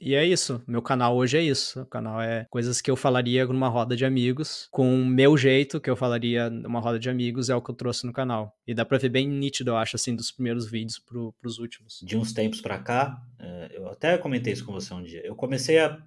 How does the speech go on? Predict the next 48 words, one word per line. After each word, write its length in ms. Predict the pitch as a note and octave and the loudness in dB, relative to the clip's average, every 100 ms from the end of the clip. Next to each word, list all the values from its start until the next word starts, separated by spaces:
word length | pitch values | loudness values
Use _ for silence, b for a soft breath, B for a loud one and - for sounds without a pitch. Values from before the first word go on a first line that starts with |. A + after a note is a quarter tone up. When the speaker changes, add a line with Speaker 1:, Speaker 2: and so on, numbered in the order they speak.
| _ | _
Speaker 2:
assistir 720 | A2 - A#2 - - C3 B2+ - | -12 -8 -8 -6 -6 -6 -8 -14
mais, 420 | G2 G2+ G#2+ A#2 | -12 -8 -6 -6
consumir 400 | - G#2+ - G#2 A2 | -8 -10 -10 -8 -6
mais 340 | G2 F#2 F#2+ | -6 -8 -10
o 260 | E2 - - | -14 -14 -16
conteúdo 300 | G2+ F#2+ F#2+ | -16 -12 -12
do 80 | - | -12
seu 80 | |
canal, 380 | G2 G2 G#2+ G#2+ | -12 -8 -8 -8
que 100 | - | -6
é 40 | A#2+ | -6
uma 100 | A#2+ | -4
coisa 180 | B2 | -4
que 80 | B2 | -2
eu 160 | A#2+ A2 | -2 -2
não 120 | C3+ | 4
tenho 160 | D#3 D3 | 6 6
tanto 260 | C#3 B2+ | 4 4
hábito 340 | A#2 A#2 A#2+ B2 | 4 4 0 -6
de 140 | A2 | -8
ver 160 | G2 G2+ | -6 -6
canal 220 | - G2 | -6 -8
do 80 | G2 | -8
YouTube, 300 | G2 C#3+ C#3+ | -6 -4 -2
mas 420 | A2 G2+ - - | -2 -4 -8 -10
é 300 | - G#2+ G#2 - | -8 -6 -6 -8
porque 260 | A#2+ B2 D3 | -8 -2 -2
você 300 | D3 C#3+ B2 | 0 -2 -2
tava 220 | C3+ B2+ | -2 -2
trazendo, 480 | B2 A#2 A2+ G#2+ A2 | -2 -2 -2 -4 -6
primeiro, 420 | - A2+ G2+ F#2+ | -6 -4 -4 -6
discussões 720 | - G#2+ - G2+ F#2+ F#2+ - | -10 -14 -12 -10 -8 -10 -14
interessantes 640 | - A2+ A2 D3+ E3 D#3+ | -8 -4 -2 -2 -4 -2
e, 120 | E3 D#3+ - | -2 -4 2
e 80 | C#3 | 8
eu 120 | E3 | 10
acho 400 | C#3+ F3 - B2 | 12 10 6 -4
que 160 | A#2+ | -6
você 320 | B2+ C#3 - C3+ | -4 -2 0 -2
se 220 | - C#3+ | -2 -6
encontrou 840 | D3 C3+ B2 B2+ - B2 C3+ D#3+ - | -2 -2 -2 -4 -4 2 6 6 4
com 140 | A#2+ | 0
relação 1000 | B2+ C3+ C3 - C#3+ C#3 C#3+ D3 D3+ C3 | 2 2 2 0 0 0 0 -2 -4 -6
a, 340 | - C#3 - E3 | -4 -4 0 0
a 20 | |
ser 200 | - B3 | 6 6
você, 400 | C4+ C4+ A#3+ G3+ | 6 4 4 4
assim, 320 | D#3+ D#3 D3 | 0 -4 -6